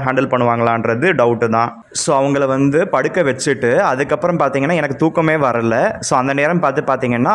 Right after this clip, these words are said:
அவங்க சப்பாத்தி வந்து சாப்பிடலான்னு ஆசைப்பட்டிருந்தாங்க. அதனால அந்த நைட்ல அவங்கள படுக்க வச்சுட்டு நான் வந்து சப்பாத்தி மாவு பிசைஞ்சு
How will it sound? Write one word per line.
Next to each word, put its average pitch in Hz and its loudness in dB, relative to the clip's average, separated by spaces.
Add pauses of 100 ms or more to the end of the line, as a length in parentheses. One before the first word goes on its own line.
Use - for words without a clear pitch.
அவங்க 135 2 (100)
சப்பாத்தி 175 0
வந்து 135 0
சாப்பிடலான்னு 135 0
ஆசைப்பட்டிருந்தாங்க. 117 -2 (400)
அதனால 147 0 (120)
அந்த 151 0
நைட்ல 175 0
அவங்கள 143 0
படுக்க 147 -2
வச்சுட்டு 131 -2 (120)
நான் 165 0
வந்து 160 0 (120)
சப்பாத்தி 151 -2
மாவு 135 2 (100)
பிசைஞ்சு 123 0